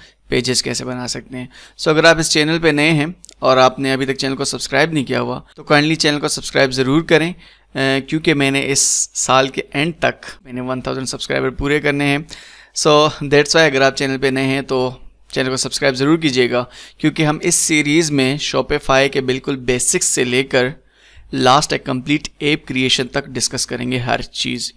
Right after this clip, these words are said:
each and everything, जिसमें आपके प्रोडक्ट्स कवर होंगे, जिसके आप-, आपके मेटा फील्ड्स होंगे, अ,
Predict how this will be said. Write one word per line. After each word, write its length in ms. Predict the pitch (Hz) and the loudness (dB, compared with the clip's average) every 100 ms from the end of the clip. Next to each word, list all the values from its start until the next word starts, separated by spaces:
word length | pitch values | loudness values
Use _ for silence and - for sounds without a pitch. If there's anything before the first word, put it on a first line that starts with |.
| 139 | -8
each 160 | 123 | -4
and 140 | 139 127 | -4 -4
everything, 420 | 117 120 123 117 - _ | -6 -6 -6 -8 -12 _
जिसमें 260 | 147 139 147 | -6 -2 0
आपके 180 | 127 143 | 0 0
प्रोडक्ट्स 320 | 139 127 143 | 0 0 0
कवर 280 | - 139 131 | 2 2 2
होंगे, 320 | 127 127 127 | -2 0 -2
जिसके 260 | 127 123 135 | -2 -4 -4
आप-, 140 | 127 | -2
आपके 300 | 131 131 139 | -4 -4 -6
मेटा 300 | 131 127 135 | -6 -4 -6
फील्ड्स 320 | 123 131 123 | -6 -8 -6
होंगे, 400 | 123 127 127 127 123 - - - | -6 -4 -6 -8 -10 -20 -20 -10
अ, 220 | 131 127 | -6 -4